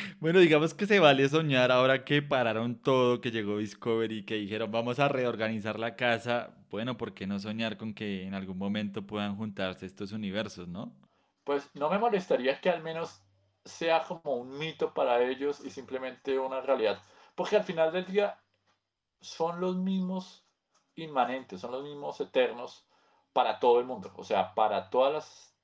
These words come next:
Speaker 2: todas las existencias, solo hay un sueño, solo hay un eso. Entonces no importa si esta es la Tierra en donde hay superhéroes o esta es la Tierra treinta y tres donde no hay ninguno. Al final del día estos seres son,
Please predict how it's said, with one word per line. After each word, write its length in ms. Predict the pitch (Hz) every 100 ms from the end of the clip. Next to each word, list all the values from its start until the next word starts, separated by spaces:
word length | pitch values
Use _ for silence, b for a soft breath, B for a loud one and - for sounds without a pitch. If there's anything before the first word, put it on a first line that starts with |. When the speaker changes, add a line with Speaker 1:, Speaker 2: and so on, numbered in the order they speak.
| _
Speaker 2:
todas 200 | - 135
las 140 | 151 165
existencias, 920 | - 113 - 127 92 92 85 - _ _ _ _ _
solo 600 | _ - 139 135 135 135
hay 200 | 127 123 -
un 200 | 127 120
sueño, 440 | 95 143 127 95 -
solo 640 | _ - 110 107 113 117 117
hay 220 | 110 113
un 320 | 107 107 113
eso. 280 | 123 98 92 B B
Entonces 200 | 190 202
no 40 |
importa 440 | 214 196 208 208 190
si 160 | 190
esta 240 | 165 - 175
es 60 |
la 160 | 170 165
Tierra 320 | 160 151 143
en 60 | 135
donde 180 | 117
hay 60 | 110
superhéroes 560 | 98 - 107 107 110 - B B
o 100 | 117
esta 160 | 104 131
es 40 |
la 120 | 120
Tierra 240 | - 120 120
treinta 260 | 123 104
y 80 | 104
tres 240 | 95 196 131
donde 220 | 110 101
no 100 | 107
hay 100 | 117
ninguno. 480 | 123 120 110 98 - _ _ _ _
Al 120 | 120
final 320 | - 120 113
del 160 | 120 139
día 240 | 147 143
estos 260 | 139 - 147
seres 360 | - 143 135 135
son, 840 | - - 139 135 131 131 135 -